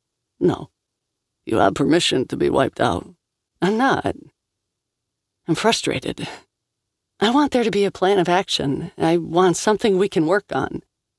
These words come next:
This regrouping and waiting around for a giant to put its big boot on us, it's not for me."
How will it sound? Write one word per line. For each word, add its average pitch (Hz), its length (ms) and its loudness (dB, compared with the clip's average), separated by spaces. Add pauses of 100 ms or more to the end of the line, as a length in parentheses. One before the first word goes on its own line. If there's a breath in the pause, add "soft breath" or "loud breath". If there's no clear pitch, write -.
(120)
This - 320 0
regrouping 175 880 2
and 135 180 2
waiting 156 300 2
around 156 340 2
for 143 140 -2
a 131 80 0
giant 143 520 2
to - 80 -2
put 151 160 0
its 135 140 -2
big 165 240 0
boot 226 220 0
on 254 160 2
us, - 320 -4 (400)
it's - 180 -2
not 208 180 4
for 175 120 0
me." - 280 -2